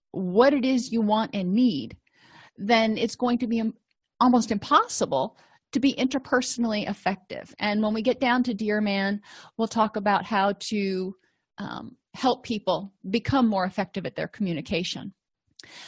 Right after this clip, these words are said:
A lack of clarity about what you want from other people is also a barrier. If you want somebody to be supportive or to spend quality time with you or, you know,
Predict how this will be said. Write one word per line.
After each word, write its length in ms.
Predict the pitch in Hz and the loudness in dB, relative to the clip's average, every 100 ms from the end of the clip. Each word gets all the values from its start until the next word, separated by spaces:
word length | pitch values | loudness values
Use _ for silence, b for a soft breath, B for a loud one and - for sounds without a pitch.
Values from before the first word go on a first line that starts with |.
| B - | B 4
A 60 | |
lack 280 | 294 311 330 | 8 8 6
of 140 | 302 - | -2 -4
clarity 560 | 262 269 311 247 196 | 2 4 6 4 2
about 340 | 196 208 226 233 | 0 4 4 4
what 120 | - | -2
you 160 | 220 | -2
want 340 | 214 196 226 - _ | 0 2 2 0 _
from 200 | 220 180 | -8 -4
other 200 | 180 165 | -4 -4
people 460 | - 170 - 170 - | -4 -8 -2 -2 0
is 160 | 247 | 2
also 520 | 247 269 269 247 240 - | 4 4 4 4 4 2
a 60 | 190 | 0
barrier. 600 | 190 233 220 107 190 - _ B B B | 2 2 0 -2 -8 -12 _ B B B
If 200 | 220 208 | -2 0
you 160 | 233 294 | 4 6
want 400 | 277 285 - - | 6 4 2 -4
somebody 480 | 254 233 240 247 240 | 0 2 2 0 -2
to 260 | - 220 | -4 -4
be 220 | 202 233 | 0 0
supportive 800 | 240 - 226 - 220 233 - 87 - - _ b b b | -2 -2 -4 0 2 4 0 -4 -12 -20 _ b b b
or 120 | 214 | 0
to 60 | 208 | 2
spend 340 | - - 233 | 0 0 0
quality 580 | - 202 214 285 285 247 | 0 6 8 8 6 0
time 380 | - 233 233 220 | 0 0 0 -2
with 200 | 175 175 | -6 -8
you 240 | 110 - - - | -10 -10 -10 -6
or, 320 | 160 156 - _ | -4 -4 -6 _
you 180 | - 214 | -6 -4
know, 100 | 156 | -4